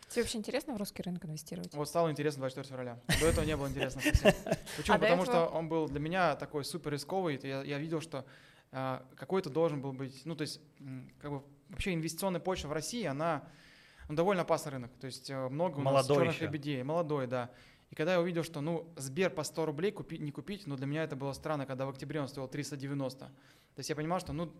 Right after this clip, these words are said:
Speaker 2: я куплю, да, ничего не, я не думаю, что что-то с ним случится. Так и получилось, он вырос сильно, поэтому это была хорошая идея. И сейчас я вижу, что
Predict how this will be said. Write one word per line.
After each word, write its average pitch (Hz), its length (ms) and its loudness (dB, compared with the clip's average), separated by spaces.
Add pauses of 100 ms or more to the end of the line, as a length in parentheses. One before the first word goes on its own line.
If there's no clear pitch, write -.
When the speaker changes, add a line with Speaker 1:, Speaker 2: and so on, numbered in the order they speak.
(160)
Speaker 2:
я 151 140 -4
куплю, 180 340 -4
да, 139 160 0
ничего 135 280 -2
не, 147 200 -2
я 147 80 0
не 147 240 -4
думаю, 170 200 -2
что 170 120 -8
что-то 143 200 -12
с - 40 -12
ним 131 220 -8
случится. - 440 -12 (360)
Так 170 140 -10
и 180 40 -8
получилось, 180 440 -2
он 139 100 -4
вырос 170 240 -4
сильно, 131 220 -6
поэтому 131 680 -4
это 127 140 -8
была 135 180 -6
хорошая 143 360 -8
идея. 165 160 -4
И - 20 -8
сейчас 151 240 -8
я 139 100 -6
вижу, 147 200 -4
что 135 200 -8